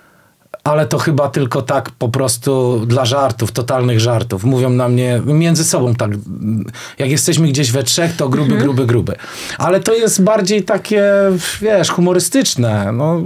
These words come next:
Speaker 1: no, takie życiowe po prostu.
Speaker 2: Mhm.
Speaker 1: Nie wiem, jak to nazwać
Speaker 2: Powiedziałeś,
Speaker 1: tak
Speaker 2: „Nie
Speaker 1: naprawdę.
Speaker 2: miałem ksywki gruby”, mówili do mnie gorsze rzeczy. Jakie to były gorsze rzeczy?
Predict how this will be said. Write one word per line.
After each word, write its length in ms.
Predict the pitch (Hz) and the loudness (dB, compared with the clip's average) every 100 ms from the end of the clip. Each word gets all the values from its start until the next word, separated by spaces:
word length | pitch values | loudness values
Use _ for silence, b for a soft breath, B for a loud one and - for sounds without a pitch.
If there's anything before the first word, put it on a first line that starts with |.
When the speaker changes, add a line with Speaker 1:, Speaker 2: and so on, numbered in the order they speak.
| 190 196 196 180 - _ _ - - - - | -2 -2 -2 -6 -8 _ _ -20 -16 -12 -8
Speaker 1:
no, 500 | 190 262 285 277 269 | -6 -2 2 2 0
takie 340 | - - - 285 311 | -4 -2 -4 -4 -2
życiowe 580 | 339 - 403 - 98 | -2 0 0 0 -2
po 140 | - 92 | -4 -4
prostu. 400 | - 90 - - | -6 -6 -8 -6
Speaker 2:
Mhm. 180 | - 151 | -2 0
Speaker 1:
Nie 80 | 135 | 0
wiem, 140 | 123 | 0
jak 180 | 117 - | 0 -2
to 100 | 107 | -2
nazwać 300 | 107 98 226 | 0 0 0
Speaker 2:
Powiedziałeś, 420 | 254 226 247 254 247 | -2 0 0 0 0
Speaker 1:
tak 80 | |
Speaker 2:
„Nie 80 | 240 | 0
Speaker 1:
naprawdę. 120 | 233 254 | 2 2
Speaker 2:
miałem 140 | 277 262 | 2 2
ksywki 400 | - 262 - 214 | 2 -2 -2 0
gruby”, 500 | 214 247 240 247 240 | 2 2 2 0 0
mówili 420 | 226 226 240 240 | 0 2 2 2
do 100 | 220 | 2
mnie 180 | 226 226 | 2 2
gorsze 340 | 202 202 - 196 | 0 0 0 0
rzeczy. 320 | 170 160 175 | 0 -2 -4
Jakie 200 | 233 302 | -2 -2
to 80 | 196 | -2
były 160 | 170 | -2
gorsze 420 | 170 165 165 - | 0 -2 -2 -2
rzeczy? 300 | 170 165 165 | -4 -4 -6